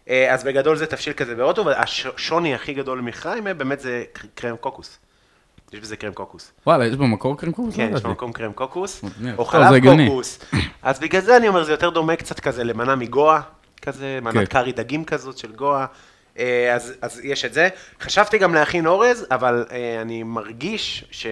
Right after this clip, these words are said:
Speaker 1: שהכי כיף יהיה לאכול את זה ב-
Speaker 2: כן, מה,
Speaker 1: הכל
Speaker 2: לנגב את
Speaker 1: בלחם.
Speaker 2: זה, כן.
Speaker 1: בוא נעשה את זה חריימה, והבאתי
Speaker 2: כן,
Speaker 1: גם
Speaker 2: כן,
Speaker 1: כוסברה,
Speaker 2: כן.
Speaker 1: גם לאווירה של החריימה.
Speaker 2: נפלא.
Speaker 1: אה, אז
Speaker 2: אני אוהב
Speaker 1: תכף,
Speaker 2: כוסברה.
Speaker 1: אה, תכף, אה, אה, נתחיל. אה, אתה רוצה שנספר לך את הסיפור הכי מפחיד שלי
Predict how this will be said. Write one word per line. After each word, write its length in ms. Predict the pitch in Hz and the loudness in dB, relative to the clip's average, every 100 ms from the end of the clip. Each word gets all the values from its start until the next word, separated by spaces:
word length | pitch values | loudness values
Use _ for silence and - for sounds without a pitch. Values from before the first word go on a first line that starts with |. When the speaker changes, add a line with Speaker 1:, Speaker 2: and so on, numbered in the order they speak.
| 104 | -8
Speaker 1:
שהכי 420 | - - 104 - - | -12 -8 -8 -8 -12
כיף 200 | 139 - | -12 -6
יהיה 120 | 117 | -6
לאכול 200 | 110 120 | -6 -8
את 40 | |
זה 120 | 113 95 90 | -8 -12 -12
ב- 80 | 95 | -2
Speaker 2:
כן, 240 | 151 160 120 | 4 6 6
מה, 180 | 117 | 4
Speaker 1:
הכל 100 | 104 | 4
Speaker 2:
לנגב 200 | 107 107 | 2 4
את 160 | 139 120 | 4 6
Speaker 1:
בלחם. 140 | 127 | 4
Speaker 2:
זה, 280 | 131 135 131 131 | 4 4 4 2
כן. 200 | 180 139 101 | -2 -2 -4
Speaker 1:
בוא 140 | 101 117 | -10 -4
נעשה 220 | 139 147 | -2 -2
את 60 | 139 | -4
זה 60 | |
חריימה, 340 | 135 156 160 117 | -4 2 2 2
והבאתי 220 | 113 123 | -4 -2
Speaker 2:
כן, 60 | 147 | -2
Speaker 1:
גם 60 | |
Speaker 2:
כן, 80 | - | 0
Speaker 1:
כוסברה, 420 | 214 175 160 139 | -2 2 4 4
Speaker 2:
כן. 60 | 117 | 2
Speaker 1:
גם 140 | 143 | 2
לאווירה 320 | 143 113 107 113 | 0 -2 -4 -8
של 160 | 104 | -8
החריימה. 400 | 95 - 113 151 240 110 | -10 -6 -4 -4 -6 -6
Speaker 2:
נפלא. 360 | 101 - 113 104 - - | -6 -4 0 0 -2 -8
Speaker 1:
אה, 200 | 113 117 | -4 -2
אז 100 | 117 | 2
Speaker 2:
אני 60 | 104 | 4
אוהב 60 | 110 | 4
Speaker 1:
תכף, 60 | |
Speaker 2:
כוסברה. 160 | - 160 | 4 6
Speaker 1:
אה, 440 | 147 135 131 127 120 | 6 4 4 2 0
תכף, 300 | 127 165 - | -2 -4 -4
אה, 40 | 127 117 113 110 107 104 101 - - - - 110 | -4 -2 -4 -6 -6 -8 -10 -14 -20 -20 -16 -6
אה, 120 | 113 | -4
נתחיל. 540 | 113 - - 160 220 269 - - - - | -4 -2 0 4 4 2 -4 -20 -14 -4
אה, 140 | 120 | 0
אתה 120 | 123 | 0
רוצה 160 | 123 143 | -2 -4
שנספר 340 | 139 135 135 | -4 -2 2
לך 120 | 147 139 | 2 0
את 80 | |
הסיפור 340 | 127 120 127 135 | -6 -6 -4 -2
הכי 120 | 135 | 0
מפחיד 300 | 139 - 143 | -2 -4 -8
שלי 200 | 131 156 | -2 0